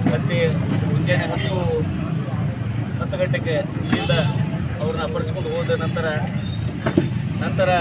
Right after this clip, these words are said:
ಐದು ಆರು ಇಪ್ಪತ್ತೇಳಕ್ಕೆ ಏನು ಘಟನೆಗಳಾಯಿತು, ಆರೋಪಿತರು ಸುಪಾರಿ ತಗೊಂಡವ್ರು ಯಾರು ಮತ್ತು ಸುಪಾರಿ ಕೊಟ್ಟವ್ರು ಯಾರು ಅನ್ನೋ ತನಿಖೆ ಹಂತದಲ್ಲಿತ್ತು.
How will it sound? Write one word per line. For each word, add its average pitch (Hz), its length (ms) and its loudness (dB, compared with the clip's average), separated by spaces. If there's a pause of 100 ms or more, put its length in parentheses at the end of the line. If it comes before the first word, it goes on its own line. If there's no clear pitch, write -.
(220)
ಐದು 220 260 4 (540)
ಆರು 180 460 2
ಇಪ್ಪತ್ತೇಳಕ್ಕೆ 180 640 2
ಏನು 190 200 0
ಘಟನೆಗಳಾಯಿತು, 180 760 0 (1040)
ಆರೋಪಿತರು 196 840 2
ಸುಪಾರಿ - 320 2
ತಗೊಂಡವ್ರು - 460 4
ಯಾರು - 340 2
ಮತ್ತು - 160 2
ಸುಪಾರಿ - 400 0
ಕೊಟ್ಟವ್ರು 190 420 2
ಯಾರು 185 140 4
ಅನ್ನೋ - 400 -2
ತನಿಖೆ - 260 -2
ಹಂತದಲ್ಲಿತ್ತು. - 720 0